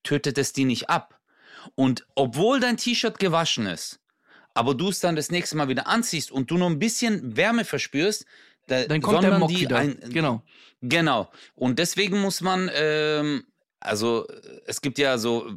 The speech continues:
Speaker 1: Waschmittelzusatz mit Desinfektion. Wenn man das zum Beispiel reinmacht, dann ist das weg.
Speaker 2: Ah, okay.
Speaker 1: Aber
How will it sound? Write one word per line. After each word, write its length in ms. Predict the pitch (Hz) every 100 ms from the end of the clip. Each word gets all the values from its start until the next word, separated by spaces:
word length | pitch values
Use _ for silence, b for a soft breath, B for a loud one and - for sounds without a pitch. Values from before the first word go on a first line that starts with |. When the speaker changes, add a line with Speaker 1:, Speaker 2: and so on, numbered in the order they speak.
| -
Speaker 1:
Waschmittelzusatz 840 | 135 - 151 135 - 139 139 135
mit 160 | 123 113
Desinfektion. 840 | 117 123 117 120 - 135 143 175 - B B B
Wenn 120 | 110
man 140 | 123 120
das 160 | 156
zum 120 | - 165
Beispiel 300 | 156 - 151
reinmacht, 580 | 127 156 175 190 185 143
dann 120 | 131
ist 140 | 123
das 180 | 120 -
weg. 300 | 92 80 - -
Speaker 2:
Ah, 140 | 131
okay. 260 | 120 131 120 -
Speaker 1:
Aber 520 | 107 107 117 113 -